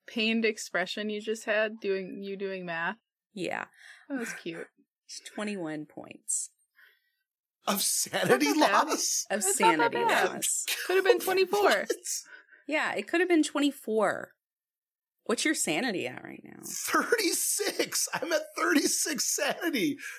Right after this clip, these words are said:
Speaker 3: What? <laughs> So, I, I guess, like, it, the, um, interaction, which w-, uh,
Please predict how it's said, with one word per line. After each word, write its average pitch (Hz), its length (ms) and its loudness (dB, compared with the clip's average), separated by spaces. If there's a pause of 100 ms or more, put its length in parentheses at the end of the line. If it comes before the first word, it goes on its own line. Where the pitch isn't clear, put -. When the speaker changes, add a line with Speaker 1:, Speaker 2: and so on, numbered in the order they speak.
(120)
Speaker 3:
What? 254 400 0 (200)
<laughs> 427 100 0 (1080)
So, 240 320 4
I, 220 120 2 (140)
I 208 40 2
guess, - 320 2
like, 170 320 4
it, 151 180 -8
the, 127 760 -6 (260)
um, 98 440 -4 (200)
interaction, 101 920 -4 (280)
which 214 380 0
w-, 202 320 -4
uh, - 380 -8